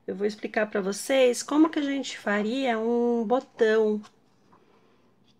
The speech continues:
Então, a gente pegaria o azul marinho e faz assim, olha, coloca uma florzinha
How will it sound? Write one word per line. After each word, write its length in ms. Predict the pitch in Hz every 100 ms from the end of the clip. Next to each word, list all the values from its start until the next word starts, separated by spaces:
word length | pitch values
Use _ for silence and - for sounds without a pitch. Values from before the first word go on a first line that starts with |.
| _ _ -
Então, 240 | 214 247
a 60 | 254
gente 240 | 247 240
pegaria 640 | - 226 214 214 214 208 196
o 400 | 185 180 175 185 - _ _ _ _ _ _ _ _ _ _ _ _ -
azul 280 | 170 208
marinho 680 | 320 285 214 220 233 202 185 - _ _ _ _ _ _ _ _ _ _ _ _ _ _ _ _ _ _ _ _ _ _ _ _ _ _ - _ _ _ _
e 80 | 233
faz 560 | - - 254 254 262 254
assim, 460 | 254 - 185 160
olha, 260 | 170 - - _
coloca 420 | - 202 214 208
uma 200 | 208 190
florzinha 1080 | 185 - 165 160 - 156 151 156 185 240 392